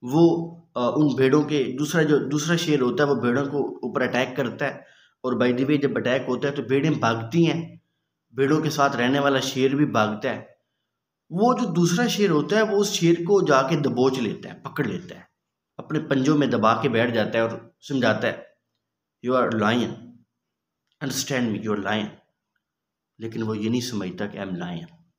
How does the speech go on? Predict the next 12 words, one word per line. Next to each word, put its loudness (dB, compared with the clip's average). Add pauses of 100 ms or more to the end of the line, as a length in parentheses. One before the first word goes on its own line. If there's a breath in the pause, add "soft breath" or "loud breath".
(520)
बहुत -14
परेशान -6
होता -6
है -10
दूसरा -8
शेर -18 (960)
कि -10
"You -2
are -8
not -8
understanding -6
me, -6